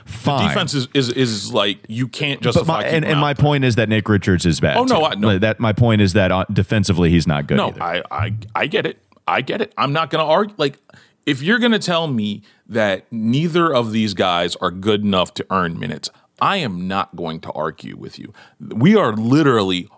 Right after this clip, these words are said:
Speaker 2: arguing deck chairs on the Titanic. The only reason I feel semi-confident that it may be Vernon Carey is because of the contract structure in which all four of the, those years are guaranteed.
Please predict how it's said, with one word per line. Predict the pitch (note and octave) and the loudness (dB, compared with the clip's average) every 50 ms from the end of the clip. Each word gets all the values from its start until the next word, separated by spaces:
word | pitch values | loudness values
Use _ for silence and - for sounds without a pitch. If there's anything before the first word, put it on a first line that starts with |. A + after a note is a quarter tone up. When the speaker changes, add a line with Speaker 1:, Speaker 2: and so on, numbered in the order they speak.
| _ _ _ - | _ _ _ -2
Speaker 2:
arguing | - B2 C#3 C#3+ C3+ G#2 B2 A#2+ A2 G#2 F#2+ F#2 F#2 - - - - - | 2 2 2 2 2 0 0 0 0 -2 -2 -4 -6 -8 -12 -12 -4 -2
deck | B2 A#2+ - - | -2 -2 -2 -4
chairs | - - B2 A2+ G#2+ G2+ G2+ | -2 0 2 2 2 2 0
on | G2+ G2 F#2+ | -2 -4 -6
the | F#2+ | -8
Titanic. | F#2+ - - E2 D#2+ - - - G1+ G1+ - - - - _ _ _ _ | -8 -6 -6 -6 -6 -6 -10 -14 -14 -14 -16 -20 -20 -20 _ _ _ _
The | - - G2 | -14 -8 -6
only | G2 G2+ A2 C3 D#3 E3+ | -4 -2 0 0 2 2
reason | D#3+ D#3+ C#3+ A#2 A#2 A2 | 2 2 2 2 0 -2
I | - F#2 A2 G#2+ | -2 -2 -4 -4
feel | - - B2+ G#2+ | -2 -2 -2 -2
semi-confident | - - - - C3 C3+ C#3+ C#3+ C#3 - - D3 D3+ C#3+ C3 - - F2 F2 E2 D#2+ - _ _ _ _ _ _ | -2 -2 -2 -2 0 2 2 0 0 -2 -4 -2 0 0 0 -2 -4 -8 -8 -10 -12 -14 _ _ _ _ _ _
that | - G#2+ A#2 G#2 G2+ F#2+ F2+ - _ _ _ _ _ _ _ _ _ _ _ _ _ _ _ _ _ _ - | -4 -2 0 2 2 0 -2 -4 _ _ _ _ _ _ _ _ _ _ _ _ _ _ _ _ _ _ -4
it | C3 C3 A#2 | -2 0 2
may | G#2+ A2 A2+ B2+ | 2 2 2 0
be | C3+ B2+ C3+ | 0 -2 -2
Vernon | B2+ G#2+ A2+ B2 B2 B2 A#2+ A2 | -2 0 2 2 2 2 0 -2
Carey | B2 B2 A2 G2+ G2+ G2 G2 F2+ | -2 -2 0 0 0 -2 -2 -4
is | - G2 F#2+ | -4 -6 -4
because | F#2+ A2 G2 - G#2+ G2 F#2 | -4 -4 -4 -2 -2 -4 -2
of | G2 F2 | -4 -6
the | F2+ - | -10 -10
contract | - - B2+ C3 C3 A#2 - C3+ A#2+ A2 - | -8 -4 -2 -2 -2 0 0 -2 -2 -2 -4
structure | - - - G2+ F#2 - - - G2+ F2+ F2+ - - - _ _ _ - | -6 -4 -2 -4 -4 -4 -6 -6 -4 -4 -4 -6 -10 -20 _ _ _ -2
in | G#2 G#2 G#2 | 0 2 2
which | G#2 G2 - - - | 2 0 -2 -4 -2
all | G#2+ A#2 B2+ C3 | 0 2 2 0
four | - - C3+ C#3 C3 | 0 0 2 2 2
of | B2 | 4
the, | A#2 A2 G#2 | 2 0 0
those | F#2 A2+ A2+ A2 F#2 | 0 0 0 0 0
years | G#2 G2 F#2+ F2+ F#2 | 0 0 0 0 -2
are | F#2 | -2
guaranteed. | F2 E2+ F2 E2 E2+ - - - - - - | -4 -2 -2 -4 -4 -8 -10 -14 -16 -18 -20